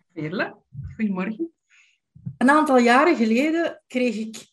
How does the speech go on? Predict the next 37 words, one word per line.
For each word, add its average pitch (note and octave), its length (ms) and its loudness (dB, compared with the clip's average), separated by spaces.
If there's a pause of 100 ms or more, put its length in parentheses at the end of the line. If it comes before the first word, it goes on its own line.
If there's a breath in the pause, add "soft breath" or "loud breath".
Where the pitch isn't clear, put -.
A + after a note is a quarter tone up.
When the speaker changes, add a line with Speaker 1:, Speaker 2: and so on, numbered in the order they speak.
Speaker 2:
op G3+ 140 -10
Facebook B3+ 680 -6
een F#3 140 -6
vriendschapsverzoek B3+ 1000 -6
van C4 220 -2
jou. C4+ 340 -2 (800 soft breath)
En A#3+ 240 0
eigenlijk F4 600 4
neem B3 220 4
ik A#3 120 2
zo - 140 -8
meestal A3+ 400 -4
geen C4 240 -2
vriendschapsverzoeken B3 1080 -8
aan B3 200 -2
van A3+ 160 -2
mensen G#3+ 500 -4
die G3 160 -4
ik G3 100 -12
niet A3 140 0
persoonlijk G#3 680 -6
ken. C#4 340 -4 (640 soft breath)
Maar A#3+ 180 6
om B3+ 100 8
de A#3+ 240 4
een D#4+ 100 2
of C#4+ 140 0
andere A#3+ 320 0
reden G#3 380 -2
heb - 140 -8
ik A3 120 -8
daar G#3 200 -2
toch B3 200 -10
gewoon G#3 440 0
ja G3 260 0
op D#4+ 140 -4
gezegd. D#4 600 -10